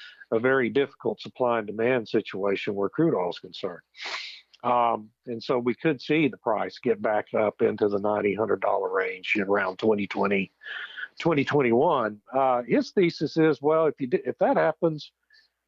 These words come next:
uh, that's gonna cause a major economic depression. But then he says that's gonna cause the price to go up to four hundred dollars a barrel. Well,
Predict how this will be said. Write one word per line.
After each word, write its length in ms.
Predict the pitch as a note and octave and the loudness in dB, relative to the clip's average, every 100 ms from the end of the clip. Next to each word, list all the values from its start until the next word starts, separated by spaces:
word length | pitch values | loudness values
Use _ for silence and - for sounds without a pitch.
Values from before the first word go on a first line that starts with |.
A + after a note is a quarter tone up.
| _ | _
uh, 220 | C3+ C3+ | 0 2
that's 240 | B2+ D#3+ - | 2 0 0
gonna 160 | D3 | -2
cause 420 | C3+ C#3+ C#3+ C3+ C3 | 0 0 2 2 0
a 100 | B2 | -2
major 540 | B2+ B2+ C#3 C3 C3 | -4 -4 -2 2 2
economic 560 | C3+ B2+ B2 B2 A#2 - | 2 2 0 0 -2 -6
depression. 600 | - C#3 C#3 - A#2+ C3 _ _ _ - - - - _ _ - | -4 -2 -2 -4 -6 -10 _ _ _ -20 -20 -20 -20 _ _ -2
But 80 | |
then 120 | E3 F3+ | 0 0
he 80 | |
says 300 | D3 E3 D3 | 0 0 2
that's 220 | - F3+ - | 2 0 0
gonna 180 | D3 | 0
cause 340 | C3+ C#3+ C#3 B2+ | 2 2 0 0
the 80 | - | -4
price 360 | C3+ C3 B2 | 0 0 -2
to 100 | - | -4
go 240 | A#2+ B2 B2 | 0 2 2
up 120 | - | 0
to 80 | C#3 | -4
four 220 | F#3 D#3 | 0 2
hundred 180 | C3 G#2+ | 0 -2
dollars 340 | G#2 G2 G2 | -4 -4 -6
a 40 | G2 | -4
barrel. 320 | G#2 G2+ G#2+ | 0 2 2
Well, 340 | C3+ C#3+ - | 2 2 -2